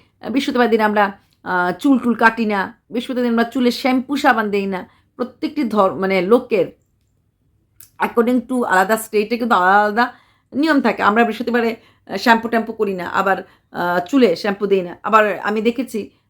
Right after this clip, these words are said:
আমি নাই, নাই বা নাম বললাম একটা স্টেটে, ওরা বৃহস্পতিবার দিনই চুলে সাবান দেয়, কারণ ওটা লক্ষ্মীবার, ওই দিন ওরা মাছ খায় না,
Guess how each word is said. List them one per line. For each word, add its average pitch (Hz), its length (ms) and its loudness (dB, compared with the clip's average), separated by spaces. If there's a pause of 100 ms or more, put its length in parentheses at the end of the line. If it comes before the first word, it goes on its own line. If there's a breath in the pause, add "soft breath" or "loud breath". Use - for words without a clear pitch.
আমি 202 160 -4
নাই, 214 340 2
নাই 214 300 2
বা 269 100 2
নাম 226 200 2
বললাম 196 200 0
একটা 190 160 -6
স্টেটে, 196 360 -6
ওরা 202 200 0
বৃহস্পতিবার 220 560 -2
দিনই 254 340 0 (420 soft breath)
চুলে 254 240 4
সাবান 202 360 2
দেয়, 277 140 0
কারণ 202 200 -4
ওটা 202 140 -6
লক্ষ্মীবার, 233 580 2 (420 soft breath)
ওই 190 100 -2
দিন 208 120 -4
ওরা 208 140 0
মাছ 202 320 -2
খায় 254 140 0
না, 311 180 0